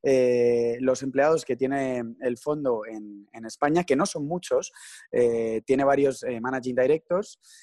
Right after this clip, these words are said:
y luego ya a nivel más junior, entre comillas, eh, tiene a, a directores, a V Ps y associates. Yo cuando entré <clears throat> no había associates, era, era casi más nivel de V P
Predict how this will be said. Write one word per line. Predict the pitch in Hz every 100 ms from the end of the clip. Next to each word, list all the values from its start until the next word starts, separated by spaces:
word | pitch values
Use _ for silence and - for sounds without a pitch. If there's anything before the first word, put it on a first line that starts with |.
| _
y | - 139
luego | 147 143
ya | 139 139 143 147
a | 127 123
nivel | 123 127
más | 135 135 117
junior, | 147 151 127
entre | 120 113
comillas, | 117 123 143 143 151 - -
eh, | 127
tiene | 113 120 123
a, | 123 117 110 107
a | 113
directores, | 113 113 - 170 180 185 190 - _ _ _
a | 117
V | 117 135
Ps | - 143 156 139
y |
associates. | 110 - 107 - - - - - _ _ - - _
Yo | - -
cuando | 190 185
entré | 180 175 170 202 - -
<clears throat> | 190
no | 165 135 127
había | 147 151
associates, | 131 - 185 - 147 165 -
era, | 151 147 143 131
era | 139 147
casi | 151 -
más | 147 151 139
nivel | 131
de | 139
V | 127 123
P | 139 147